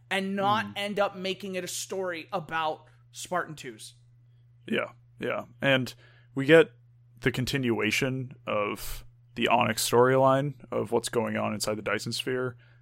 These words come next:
Speaker 2: once we get to Halo Glasslands. Um, and we get a, a lot more Lucy in that book. Um, so we will return to Lucy and Tom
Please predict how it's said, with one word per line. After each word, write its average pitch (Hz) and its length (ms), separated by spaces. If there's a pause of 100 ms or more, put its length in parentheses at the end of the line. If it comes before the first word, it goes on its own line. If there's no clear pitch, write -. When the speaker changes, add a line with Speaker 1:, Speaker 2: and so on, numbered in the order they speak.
(120)
Speaker 2:
once 113 200
we 135 80
get 113 80
to 107 80
Halo 107 240
Glasslands. 127 800 (580)
Um, 113 160
and 113 120
we 113 60
get 113 160
a, 113 60
a 113 180
lot 107 220
more 107 180
Lucy - 600
in - 100
that - 160
book. - 340 (680)
Um, - 480 (720)
so 101 520 (560)
we 123 140
will 120 160
return 107 520 (380)
to - 100
Lucy 104 380
and - 120
Tom 113 360